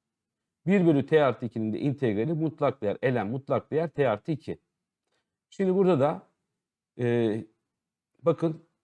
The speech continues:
iki logaritmanın farkı var. İki parantezini alırsak eğer ln mutlak değer T artı iki eksi ln mutlak değer T eksi iki. Onu da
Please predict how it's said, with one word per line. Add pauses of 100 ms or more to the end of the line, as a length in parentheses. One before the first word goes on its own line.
(240)
iki
logaritmanın
farkı
var. (160)
İki
parantezini
alırsak
eğer (600)
ln (320)
mutlak
değer
T
artı
iki
eksi (240)
ln (100)
mutlak
değer
T
eksi
iki.
Onu
da